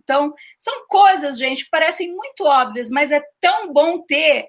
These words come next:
essas regras já explícitas e conversadas realmente com esses alunos.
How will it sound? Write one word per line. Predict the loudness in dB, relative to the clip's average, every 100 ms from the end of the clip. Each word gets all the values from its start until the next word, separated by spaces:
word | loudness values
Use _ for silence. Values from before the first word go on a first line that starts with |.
| -4
essas | -4 -4 -8 -6
regras | -2 0 -2 -10 -4
já | -4
explícitas | -4 -8 _ -4 -2 -2 -6 -12 _ -20 -20 -20 -20 -18 -14
e | -8
conversadas | -4 -2 -2 -4 -4 -2 0 -2 -4
realmente | -4 -4 -6 -10
com | -12
esses | -12 -2
alunos. | 0 0 -4 -16